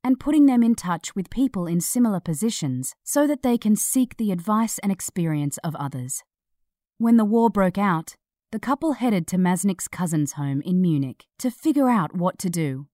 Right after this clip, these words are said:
says Punagova. Adding to their stress was concern about Masnik's mother,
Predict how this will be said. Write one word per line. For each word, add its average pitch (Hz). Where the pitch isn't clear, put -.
says 160
Punagova. 139
Adding 277
to 226
their 190
stress 220
was 202
concern 240
about 180
Masnik's 185
mother, 185